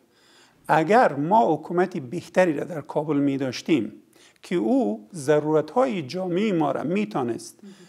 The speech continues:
اه، اه، رفع بکنه و وضع افغانستان بهتر بکنه، طالب دیگه نمیتونست دوباره در صحنه ظهور بکنه. علت ظهور دوباره طالب ناکامی‌های دولت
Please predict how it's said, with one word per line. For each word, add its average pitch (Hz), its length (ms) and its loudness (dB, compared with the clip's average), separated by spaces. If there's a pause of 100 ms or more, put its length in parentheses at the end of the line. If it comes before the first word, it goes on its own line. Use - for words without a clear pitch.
(140)
اه، 147 280 0 (340)
اه، - 460 -4 (380)
رفع 180 300 2
بکنه 151 340 -6 (760)
و 190 40 -2
وضع 202 500 4
افغانستان 156 640 0
بهتر 139 340 -4
بکنه، 196 420 -4 (320)
طالب 190 380 2
دیگه 190 180 -2
نمیتونست 226 560 2
دوباره 139 280 -4
در 131 100 -6
صحنه 127 320 -4
ظهور 127 320 -6
بکنه. - 340 -10 (640)
علت 233 420 4
ظهور 190 460 -2
دوباره 170 440 2
طالب 165 460 2 (800)
ناکامی‌های 175 800 2
دولت 170 520 0